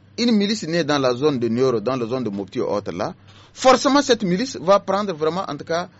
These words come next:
euh, va se donner vraiment une certaine, euh, vraiment influence dans toute la zone,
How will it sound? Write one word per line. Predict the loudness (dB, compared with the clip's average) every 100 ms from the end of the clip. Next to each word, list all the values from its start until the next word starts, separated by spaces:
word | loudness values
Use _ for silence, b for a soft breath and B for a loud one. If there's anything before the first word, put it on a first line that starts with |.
| b -4
euh, | -2 -2 -2 -6 -8 -8 -2
va | 0 2
se | 0
donner | -2 -2
vraiment | -2 -2 -2
une | -4 -6
certaine, | -6 -4 -4 -4
euh, | -4
vraiment | -4 -6 -4
influence | -6 -6 -4 -4
dans | -4 -6
toute | -8 -4
la | -2 0
zone, | 0 -4